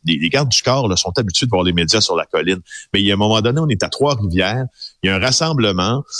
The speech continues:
d'un politicien, puis là, il y a la station d'un média local à ce moment-là qu'ils sont pas habitués de voir, puis le caméraman oublie quelque chose dans sa fourgonnette. Et là, il va chercher ce qu'il avait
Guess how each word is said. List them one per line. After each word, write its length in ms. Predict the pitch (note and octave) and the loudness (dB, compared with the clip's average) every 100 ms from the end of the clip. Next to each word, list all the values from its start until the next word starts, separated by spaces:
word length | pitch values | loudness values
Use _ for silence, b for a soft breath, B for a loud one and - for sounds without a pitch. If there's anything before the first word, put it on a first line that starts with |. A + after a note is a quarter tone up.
| B - | B -2
d'un 100 | F#2+ | 0
politicien, 600 | E2+ F#2+ F2+ - - D#3+ | 2 0 2 0 0 0
puis 140 | E3 A#2 | 0 0
là, 80 | D3 | 2
il 60 | C#3 | 2
y 20 | |
a 40 | |
la 120 | G#2 | 2
station 600 | F#2+ A#2 G2 - C#3 C#3+ - _ _ F2+ F2+ - | 0 0 0 0 0 -2 -6 _ _ -12 -8 -2
d'un 280 | G2+ G#2 G#2+ | 2 2 4
média 340 | G#2+ G#2 C3 | 4 4 2
local 520 | A#2 G2+ C3 C#3+ E3+ | 2 0 0 0 0
à 60 | A#2+ | 0
ce 80 | - | 0
moment-là 280 | G2 F#2+ D3 | 0 0 0
qu'ils 60 | |
sont 140 | C3 G2 | 0 0
pas 200 | - C#3+ | 0 -2
habitués 380 | A2+ F#2+ - G#2 | -2 -2 0 0
de 60 | |
voir, 240 | A2 F3 - | 2 0 0
puis 80 | |
le 60 | A2+ | -2
caméraman 580 | B2 B2 C3 C#3+ E3 F3+ - | 0 0 2 2 0 -2 0
oublie 360 | D#3 B2+ E3+ | 2 2 0
quelque 180 | F3+ - | 0 0
chose 420 | C#3 D#3 E3 - B B B - | 0 0 0 -2 B B B -2
dans 280 | A#2+ E3+ | 0 2
sa 160 | D#3+ B2+ | 0 -2
fourgonnette. 600 | - G#2+ G2+ F#2+ G2 - - _ B B B | -2 0 0 2 0 -2 -14 _ B B B
Et 80 | G#2+ | 2
là, 80 | F3 | 2
il 60 | C#3+ | 4
va 100 | F3+ | 2
chercher 540 | E3+ C3 - F3 E3 | 2 0 -2 -2 -2
ce 160 | F2+ - | -2 0
qu'il 140 | G#2+ | 0
avait 160 | G2 | 2